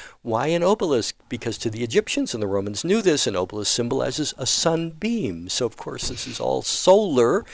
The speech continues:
solar religion. So there's an obelisk, there's a temple of the sun, and the winner is the embodiment of the sun,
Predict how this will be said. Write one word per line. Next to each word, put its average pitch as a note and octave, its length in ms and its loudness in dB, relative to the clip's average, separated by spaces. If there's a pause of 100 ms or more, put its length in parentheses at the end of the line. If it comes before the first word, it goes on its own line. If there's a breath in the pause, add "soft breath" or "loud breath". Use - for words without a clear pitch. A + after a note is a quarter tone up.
(340 loud breath)
solar F#2+ 380 -6
religion. D#3+ 680 -6
So - 180 -6
there's G2+ 240 -10
an F2+ 100 -6
obelisk, C3+ 480 -4
there's - 200 -12
a D#2+ 40 -16
temple - 380 -8
of G2+ 80 -8
the A2+ 80 -2
sun, C#3+ 420 0
and A#2+ 360 -12
the A#2+ 80 -6
winner C#3 540 -4
is C3 340 -6
the C3+ 120 -6
embodiment C#3 720 -8
of - 100 -16
the - 100 -16
sun, - 340 -8